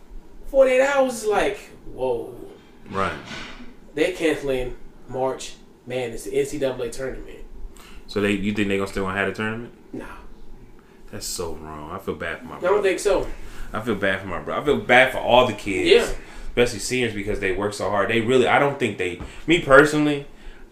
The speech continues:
Speaker 2: I think they should figure, I think they deserve it 'cause some of 'em, that, I mean, it's still their career.
Speaker 1: Right, right.
Speaker 2: You know what I mean? And some of 'em ain't gonna go to the league.
Speaker 1: Yeah.
Speaker 2: Some of 'em, it just wanted to be college. You know what I mean?
Speaker 1: Yeah.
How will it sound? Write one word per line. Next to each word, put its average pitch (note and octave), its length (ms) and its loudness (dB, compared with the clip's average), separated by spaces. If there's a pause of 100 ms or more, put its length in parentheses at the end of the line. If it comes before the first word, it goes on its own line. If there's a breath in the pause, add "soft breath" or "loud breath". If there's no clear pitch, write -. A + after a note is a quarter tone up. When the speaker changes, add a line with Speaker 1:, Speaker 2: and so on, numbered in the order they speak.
(120)
Speaker 2:
I A2+ 120 4
think A2+ 260 2
they G#2+ 100 4
should G2 160 -6
figure, G#2 220 0
I G#2 60 -2
think G#2 160 -8
they G#2 160 2
deserve F#2+ 460 0
it D#2 120 -6
'cause F#2 120 -8
some B2 280 0
of G2+ 180 2
'em, F2 300 -6
that, A2 180 0
I - 40 -4
mean, A#2 160 2
it's A#2 100 0
still C3+ 240 2
their G#2+ 140 6
career. G#2 500 0
Speaker 1:
Right, C3+ 260 -2
right. - 260 -2 (440 loud breath)
Speaker 2:
You F#2+ 100 -2
know G2+ 80 0
what G2 80 0
I G2+ 40 -2
mean? G2+ 200 0
And F#2 80 -4
some D3+ 220 2
of C3+ 80 4
'em B2 60 4
ain't A2 120 4
gonna G#2+ 140 2
go B2+ 180 4
to - 100 -4
the F#2+ 100 -2
league. F2 400 -4 (180)
Speaker 1:
Yeah. - 100 -6
Speaker 2:
Some B2 200 2
of A2 160 2
'em, G2 260 -6 (800 loud breath)
it G2+ 100 0
just G#2 200 -4
wanted G2+ 320 -4
to F#2+ 80 -8
be G2+ 220 -2
college. - 680 -6
You G#2 120 -4
know A2+ 80 4
what A2+ 80 2
I A2+ 60 -2
mean? - 140 4
Speaker 1:
Yeah. - 80 0